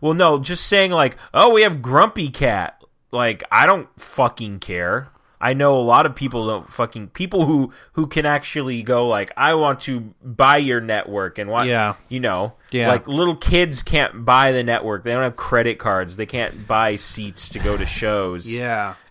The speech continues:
Speaker 1: And parents are like, "This is stupid shit." It's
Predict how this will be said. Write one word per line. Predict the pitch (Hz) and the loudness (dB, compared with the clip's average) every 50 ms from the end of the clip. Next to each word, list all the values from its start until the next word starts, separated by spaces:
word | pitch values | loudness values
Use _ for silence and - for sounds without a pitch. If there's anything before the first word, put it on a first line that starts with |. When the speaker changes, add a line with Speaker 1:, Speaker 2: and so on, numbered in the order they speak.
| _ - | _ -8
Speaker 1:
And | 113 117 110 104 101 - | -8 -8 -8 -8 -10 -8
parents | - 143 131 127 131 123 - - | -4 -2 0 0 -2 -2 -4 -4
are | 113 | -4
like, | 104 95 87 82 90 107 | -4 -2 -4 -4 -6 -8
"This | 120 120 120 - - - - - | -10 -12 -12 -12 -12 -12 -12 -12
is | 107 92 - | -14 -12 -12
stupid | - - - 117 120 117 98 92 85 | -14 -12 -10 -10 -10 -10 -12 -14 -14
shit." | - - 95 87 80 - | -12 -12 -10 -10 -10 -12
It's | 92 92 - - | -14 -16 -14 -14